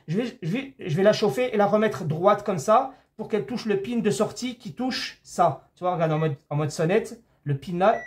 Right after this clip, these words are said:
il doit arriver ici. Donc il se touche pas parce que la résistance est là. Alors pourquoi c'est arrivé comme ça ?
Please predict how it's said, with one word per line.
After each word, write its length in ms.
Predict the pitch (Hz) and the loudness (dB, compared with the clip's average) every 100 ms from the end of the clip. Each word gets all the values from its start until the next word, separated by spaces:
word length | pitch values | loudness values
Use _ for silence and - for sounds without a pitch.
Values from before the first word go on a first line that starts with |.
| - | -8
il 60 | 156 | 0
doit 100 | 170 | 2
arriver 220 | 170 175 | 2 0
ici. 300 | 160 - 151 - - - | -2 -2 -6 -6 -12 -14
Donc 120 | 165 226 | -10 -8
il 60 | |
se 80 | - | -6
touche 220 | 220 - | -6 0
pas 100 | 247 | 4
parce 120 | 226 | 4
que 80 | - | 4
la 80 | 196 | 0
résistance 420 | 180 160 240 254 | 0 -2 -2 0
est 60 | 196 | 0
là. 160 | 185 - - | 0 -2 -8
Alors 140 | 160 | -8
pourquoi 220 | - - 285 | 0 4 6
c'est 120 | 254 | 4
arrivé 240 | 226 233 | 2 0
comme 140 | - - | 0 2
ça ? 340 | 170 135 | 2 0